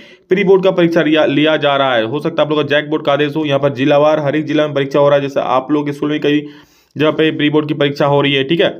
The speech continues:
तो अगर आप लोग pre बोर्ड का क्वेश्चन paper है तो आप लोग मुझे send कर सकते हो, मैं उसका video आप लोगों को बना के डाल दूंगा ताकि आप लोगों को और अच्छा knowledge हो जाए, ठीक है, बोर्ड exam के लिए, क्योंकि questions आप लोगों को उससे पूछेंगे। और model paper को जरूर solve करना क्योंकि उससे स-, board exam में question रहेंगे।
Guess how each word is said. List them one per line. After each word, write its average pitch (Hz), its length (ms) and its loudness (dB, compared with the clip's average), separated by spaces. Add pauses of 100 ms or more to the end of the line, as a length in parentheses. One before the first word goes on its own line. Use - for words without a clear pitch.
(340)
तो 214 120 4
अगर 165 320 2
आप 190 80 2
लोग 190 220 -2
pre 180 100 -2
बोर्ड 180 160 2
का 180 60 2
क्वेश्चन 175 320 0
paper 175 140 2
है 180 60 0
तो 170 80 -2
आप 160 80 -2
लोग 165 100 0
मुझे 165 160 0
send 165 180 0
कर 170 100 0
सकते 170 280 -2
हो, 165 60 2
मैं 160 80 0
उसका 156 180 -2
video 143 220 0
आप 151 80 -2
लोगों 151 140 0
को 143 60 -6
बना 143 120 0
के 147 80 0
डाल 139 160 2
दूंगा 147 220 -2
ताकि 139 180 0
आप 135 80 -4
लोगों 143 140 0
को 143 60 4
और 151 240 0
अच्छा 147 280 -4
knowledge 143 260 0
हो 143 100 2
जाए, 143 220 2 (1080)
ठीक 151 80 4
है, - 20 6
बोर्ड 151 200 2
exam 147 240 -2
के 151 80 -2
लिए, 156 200 0 (400)
क्योंकि 180 200 0
questions 180 460 0
आप 143 320 0
लोगों 160 120 2
को 156 80 2
उससे 151 180 -2
पूछेंगे। 131 400 -2
और 131 200 0
model 165 380 2
paper 185 240 -2
को 202 100 2
जरूर 175 200 4
solve 170 200 0
करना 156 220 0
क्योंकि 170 220 -2
उससे 165 180 0
स-, 160 180 -2
board 143 220 0
exam 139 180 0
में 143 80 -4
question 139 220 -2
रहेंगे। 117 300 -2